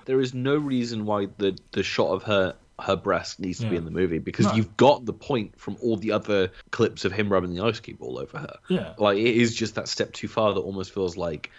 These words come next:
Speaker 1: this is the point of view of someone who
Speaker 2: "I just wanna see some tits."
Speaker 1: Like,
Speaker 2: Like,
Speaker 1: yeah, exactly.
Speaker 2: yeah.
Speaker 1: Exactly. And,
Speaker 2: Um,
Speaker 1: I mean, and the fact that, like, why does, why does Mookie have more scenes with Vito
Speaker 2: <laughs>
Speaker 1: than with Tina?
Speaker 2: His bud, yeah.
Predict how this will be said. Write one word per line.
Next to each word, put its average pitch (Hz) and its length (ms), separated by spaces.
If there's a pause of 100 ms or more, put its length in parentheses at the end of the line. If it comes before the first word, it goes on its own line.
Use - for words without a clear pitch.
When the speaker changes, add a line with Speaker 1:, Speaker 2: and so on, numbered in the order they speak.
(140)
Speaker 1:
this - 320
is 95 160
the 101 140
point 98 320
of 90 80
view 80 240
of 80 120
someone 80 380
who 78 540 (260)
Speaker 2:
"I 107 80
just 95 160
wanna 101 120
see 98 120
some 95 180
tits." - 520
Speaker 1:
Like, 117 140
Speaker 2:
Like, 110 100
Speaker 1:
yeah, - 160
exactly. 95 380
Speaker 2:
yeah. - 60 (420)
Speaker 1:
Exactly. 98 500 (220)
And, 95 440
Speaker 2:
Um, 98 60
Speaker 1:
I 110 60
mean, 117 160
and 117 120
the 113 60
fact 110 220
that, 107 120
like, 104 200 (180)
why 123 400 (100)
does, 135 380
why 113 300
does 160 160
Mookie 123 360
have 104 160
more 104 300
scenes 107 280
with 104 180
Vito 90 640 (260)
Speaker 2:
<laughs> 117 400
Speaker 1:
than 101 220 (100)
with - 200
Tina? 90 340 (320)
Speaker 2:
His 110 140
bud, 104 420
yeah. 104 360